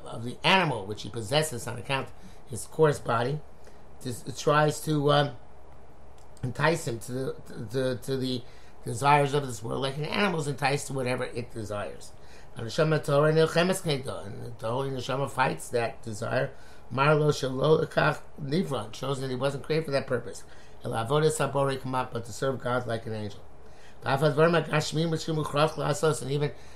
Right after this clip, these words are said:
the material things which a person is compelled to do. Kachila v'shisia v'sheina, like eating and drinking and sleeping. Tiyah kavana k'dei shuchal avodas bara. The intent should be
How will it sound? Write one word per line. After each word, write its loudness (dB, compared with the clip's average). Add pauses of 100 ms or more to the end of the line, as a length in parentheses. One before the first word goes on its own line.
(140)
the -6
material 6
things 4
which 0
a -10
person 4
is -4
compelled 0
to -4
do. -2 (640)
Kachila 4
v'shisia 6
v'sheina, 4
like -2
eating 0
and -2
drinking 0
and 0
sleeping. -2 (680)
Tiyah 6
kavana 0
k'dei 4
shuchal 0
avodas -4
bara. -4
The -4
intent -2
should -8
be -2